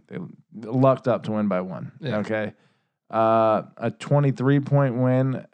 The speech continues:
Speaker 1: against, uh, Indiana at home. And then, so that's not that much. And then a sixteen point win against fucking Minnesota at home. That's not that much. Now you have to go to Purdue,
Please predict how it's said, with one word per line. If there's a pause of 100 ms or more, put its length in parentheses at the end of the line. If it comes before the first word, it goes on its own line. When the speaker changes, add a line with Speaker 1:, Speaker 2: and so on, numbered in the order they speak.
(160)
Speaker 1:
against,
uh, (460)
Indiana
at
home. (440)
And
then,
so
that's
not
that
much.
And
then (300)
a
sixteen
point
win
against
fucking
Minnesota
at
home.
That's
not
that
much.
Now
you
have
to
go
to (380)
Purdue,